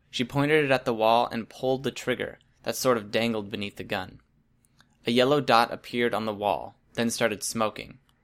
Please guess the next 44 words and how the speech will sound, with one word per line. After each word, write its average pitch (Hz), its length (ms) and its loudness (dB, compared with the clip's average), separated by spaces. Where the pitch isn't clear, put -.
She - 140 -4
glanced 135 420 0
over 143 200 4
her 139 120 2
shoulder, 110 540 0
and 123 140 -4
when 120 120 2
I 113 80 2
turned 139 320 -2
to 131 80 -10
see 127 200 -6
what 120 160 -8
she - 100 -4
was 113 140 -4
looking 120 260 -4
at, 143 260 -2
I 127 80 -4
saw 139 220 6
a - 20 6
matching 131 400 4
dot 104 180 2
on 104 120 2
the 98 100 -4
wall. 101 400 -4
She - 160 -2
moved 151 280 4
the 170 100 -2
gun, 139 400 2
and 117 100 -4
the 110 60 -6
dots 120 280 4
both 120 320 0
moved. 110 360 -2
"Laser 147 260 -2
with 156 160 -6
invisible 135 440 0
beams, 120 520 -4
ricochets," - 680 -6
she - 200 -6
murmured. 110 440 2
"Doesn't 147 220 -2
burn 165 180 0
that 139 160 0
hot. - 360 -6